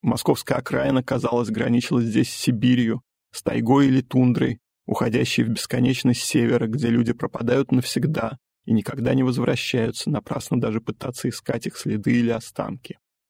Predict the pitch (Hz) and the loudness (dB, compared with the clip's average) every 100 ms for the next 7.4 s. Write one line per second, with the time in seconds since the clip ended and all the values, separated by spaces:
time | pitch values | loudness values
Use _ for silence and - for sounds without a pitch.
0 | _ _ - 135 131 135 135 143 147 - | _ _ -6 0 2 2 2 2 0 -2
1 | 147 113 - - _ _ _ _ _ 127 | -4 -4 -6 -18 _ _ _ _ _ -4
2 | 160 - 147 - 139 143 143 143 123 127 | -4 0 0 2 4 4 4 2 2 2
3 | 127 127 113 - - 117 117 - 123 120 | 2 -2 -4 -6 -4 -2 -2 0 0 0
4 | 120 - 117 117 131 123 117 - 117 131 | -4 -2 0 0 0 -2 -2 0 0 0
5 | 117 - 143 147 - 131 117 - 117 - | -2 0 0 0 -4 -2 -2 -4 -4 -4
6 | 110 110 127 - 123 120 110 107 107 123 | -2 -2 -2 0 0 2 0 0 2 2
7 | 139 165 170 131 | 2 0 2 0